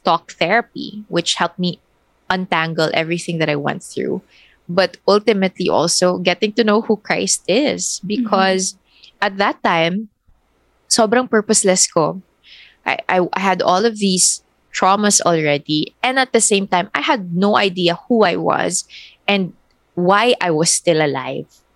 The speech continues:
Speaker 1: I had no
Speaker 2: Mm.
Speaker 1: purpose for living. And, you know, meeting Christ and, and giving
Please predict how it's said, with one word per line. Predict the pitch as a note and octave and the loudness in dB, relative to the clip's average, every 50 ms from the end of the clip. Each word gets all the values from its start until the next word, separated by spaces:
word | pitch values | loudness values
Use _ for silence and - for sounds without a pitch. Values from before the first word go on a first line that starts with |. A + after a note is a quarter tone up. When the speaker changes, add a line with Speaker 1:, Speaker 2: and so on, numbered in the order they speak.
| _ _ _ - | _ _ _ -4
Speaker 1:
I | F3 F3 F3+ | -2 -2 0
had | A3+ - A#3 A3 - | 2 2 2 2 2
no | G#3+ G3+ G3 | 0 -2 0
Speaker 2:
Mm. | G3+ | 0
Speaker 1:
purpose | F#3 F#3 F#3 - - F3 - | 0 0 0 0 0 0 0
for | - - D#3+ | -2 -2 -4
living. | D3+ C#3+ C#3 C#3 - C3 C3+ C3 - - _ | -4 -2 -4 -4 -4 -4 -4 -4 -6 -6 _
And, | D3 D#3 D3+ D#3 D3+ D3 - - - - - - - _ _ | -2 -2 -2 -2 -4 -6 -12 -20 -20 -20 -20 -20 -20 _ _
you | B3+ A#3+ G#3+ | 0 2 2
know, | F#3 E3 - - _ _ _ _ _ _ _ _ _ _ _ _ _ _ _ _ _ _ _ _ _ _ _ _ _ _ - | 2 2 -2 -6 _ _ _ _ _ _ _ _ _ _ _ _ _ _ _ _ _ _ _ _ _ _ _ _ _ _ 0
meeting | F3+ G3 A3+ A#3+ - - G#3 G3 | 2 4 4 4 4 2 2 2
Christ | - - - - E3 E3 E3 E3 - - - - - - | -2 -4 -4 -2 0 0 0 0 -2 -2 -4 -4 -4 -2
and, | D#3+ D#3+ D#3 D3+ - _ | -2 -2 -2 -4 -6 _
and | - E3 D#3 | -4 0 2
giving | E3+ F#3+ G3+ G3+ F#3+ - | 2 4 4 2 2 0